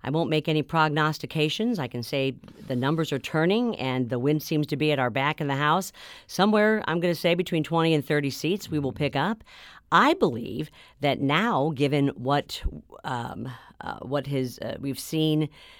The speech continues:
in terms of, of the movement of, of some of the undecided and independents as we get closer to Election Day,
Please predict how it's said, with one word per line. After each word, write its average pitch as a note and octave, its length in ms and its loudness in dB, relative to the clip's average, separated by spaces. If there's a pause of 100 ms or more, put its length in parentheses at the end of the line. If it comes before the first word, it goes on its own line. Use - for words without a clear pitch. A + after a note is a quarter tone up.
(200)
in - 220 -6
terms D3+ 280 0
of, B2+ 260 -4
of B2+ 120 -4
the B2+ 80 -2
movement C#3+ 720 0 (160)
of, C3 420 -4 (380)
of C3 100 -6
some C#3+ 160 -2
of C#3 80 0
the B2+ 120 0
undecided D3 800 0
and C3 120 0
independents D3+ 800 -2 (380)
as B2 160 -4
we C3 80 -4
get B2 160 -6
closer D3 380 -2
to C3 120 -6
Election C3+ 440 0
Day, A2+ 360 -6